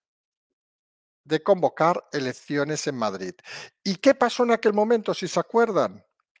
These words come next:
Estirar unos meses hacia atrás. ¿Qué dijo Ciudadanos?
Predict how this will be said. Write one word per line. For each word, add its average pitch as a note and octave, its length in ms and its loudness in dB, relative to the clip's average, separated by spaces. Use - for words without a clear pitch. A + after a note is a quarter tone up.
Estirar F3+ 480 0
unos F3 260 -2
meses E3+ 380 -2
hacia D#3+ 200 0
atrás. G3+ 540 0
¿Qué A3+ 100 2
dijo A3 320 -4
Ciudadanos? E3 760 0